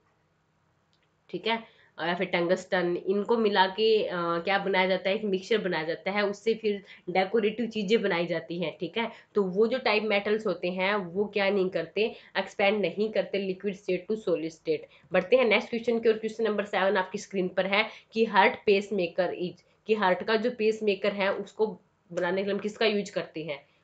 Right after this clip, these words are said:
ऑप्शन नंबर ए आपके पास है यूरेनियम, ऑप्शन नंबर बी ड्यूटेरियम, ऑप्शन नंबर सी प्लूटोनियम या फिर ऑप्शन नंबर डी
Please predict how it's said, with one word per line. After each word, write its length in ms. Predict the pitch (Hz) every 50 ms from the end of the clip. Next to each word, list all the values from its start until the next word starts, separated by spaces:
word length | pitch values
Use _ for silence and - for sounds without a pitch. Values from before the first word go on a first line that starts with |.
| _ _ -
ऑप्शन 280 | 190 190 - - 269
नंबर 300 | 247 233 220 226 220 226
ए 220 | 226 - 196 214 233
आपके 280 | 226 214 214 - 226
पास 300 | 226 226 214 208 214 214
है 140 | 214 190 190
यूरेनियम, 560 | 190 196 175 180 180 180 185 190 202 220 254 - - _ _ -
ऑप्शन 280 | 208 202 - - 262
नंबर 280 | 226 214 214 214 214 208
बी 220 | 196 180 196 214
ड्यूटेरियम, 640 | 214 185 175 196 185 - 185 185 175 180 202 208 226
ऑप्शन 400 | 220 - 196 196 - - 233 214
नंबर 280 | 214 202 202 202 202
सी 220 | 202 202 - 208 214
प्लूटोनियम 760 | 214 - - 202 202 196 - 180 175 175 180 196 208 226 220
या 100 | 202 202
फिर 120 | 202 220
ऑप्शन 300 | 196 190 190 185 - 208
नंबर 300 | 190 185 180 180 175 180
डी 360 | 175 165 156 156 175 214 254